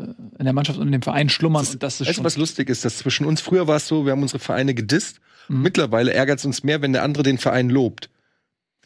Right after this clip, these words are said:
Speaker 2: Wenn du sagst, "Nee, Eintracht ist doch eigentlich ganz geil", werde ich sauer. Und wenn ich sag, "H S V steigt auf jeden Fall auf", dann wirst du sauer.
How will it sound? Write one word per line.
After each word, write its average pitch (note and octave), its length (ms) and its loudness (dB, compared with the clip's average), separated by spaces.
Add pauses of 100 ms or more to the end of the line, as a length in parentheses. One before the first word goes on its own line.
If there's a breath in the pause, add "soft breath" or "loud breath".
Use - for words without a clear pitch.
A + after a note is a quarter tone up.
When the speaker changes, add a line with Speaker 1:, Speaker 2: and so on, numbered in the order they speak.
(100)
Speaker 2:
Wenn A#2+ 120 2
du D3+ 100 6
sagst, D#3 260 0
"Nee, A#2 120 -2
Eintracht C3+ 320 -2
ist - 80 -10
doch B2 80 -2
eigentlich C3 220 0
ganz A#2+ 200 -2
geil", C#3+ 200 0
werde A#2 120 4
ich A2 80 0
sauer. B2 340 0
Und B2 180 -2
wenn B2 200 0
ich C#3 140 0
sag, G#2 260 -6
"H A#2+ 100 0
S A#2+ 100 -4
V C3+ 140 -2
steigt B2 240 -2
auf A#2 80 -4
jeden B2+ 140 -4
Fall C3+ 80 0
auf", B2+ 80 -2
dann B2 160 -2
wirst - 180 -4
du D#3+ 80 0
sauer. A#2 320 -2